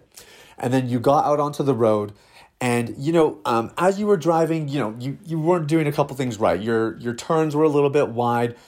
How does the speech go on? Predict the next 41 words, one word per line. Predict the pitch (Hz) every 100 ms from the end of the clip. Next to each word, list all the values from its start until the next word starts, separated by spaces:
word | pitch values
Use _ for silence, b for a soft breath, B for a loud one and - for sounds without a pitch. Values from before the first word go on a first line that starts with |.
| B B
you're | 127
a |
little | 151 151
bit | 160
late | 139
with | 135 135
the |
signal, | 139 139 120 120 113 113 -
uh, | 104 92 78
a |
little | 147 190 170
bit | 165
kinda | - 147 131
jerky | 110 127 127 131 123
with | 120
the | 110
gas | 107 107 113 -
and | 120
the |
brake. | 101 104 98 98 - B B B B B B B _ _ _ _ _ _
Would | 139 190
it | 233
be | 247
more | 190 196
helpful | 196 190 185 190
for | 180 190
you | 156 123 117 120 - _ _ _ -
after | 160 180 202
that, | 185 175 156
that | 131 -
first | 175 170
experience, | 190 - - 117 98 98 123
would | 123
it |
be | 131
more | 131 160 180
helpful | 180 160 - 175
for | - 165
you | 127 107 98 98 B B B B
to, | - - 135 131 -
um, | 123 120 113 113